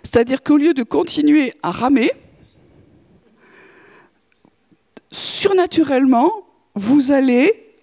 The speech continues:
arriver à l'endroit où vous deviez arriver. De nouveau, du surnaturel.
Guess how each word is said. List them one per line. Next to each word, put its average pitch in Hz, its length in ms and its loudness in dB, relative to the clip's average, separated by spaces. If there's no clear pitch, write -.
arriver 269 640 2
à 240 120 -4
l'endroit 226 540 0
où 214 40 -2
vous 208 140 0
deviez 202 280 -2
arriver. 180 440 -8
De 247 180 2
nouveau, 254 580 2
du 196 200 -4
surnaturel. 226 920 -2